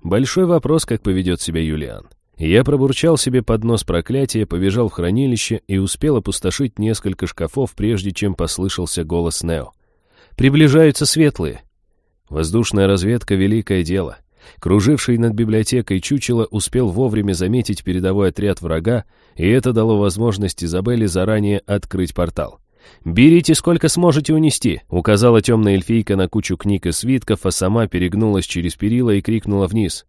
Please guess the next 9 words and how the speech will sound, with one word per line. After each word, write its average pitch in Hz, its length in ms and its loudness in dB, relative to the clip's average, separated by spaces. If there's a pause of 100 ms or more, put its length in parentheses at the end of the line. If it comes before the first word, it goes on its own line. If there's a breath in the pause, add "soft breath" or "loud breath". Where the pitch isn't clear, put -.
(100)
«Грах, 135 600 2
у 165 120 2
нас 196 240 4
гости! 185 540 0 (400 soft breath)
Стройте - 500 4
баррикады, 180 540 4
надо 165 320 4
выиграть 190 480 2
время!» 160 400 2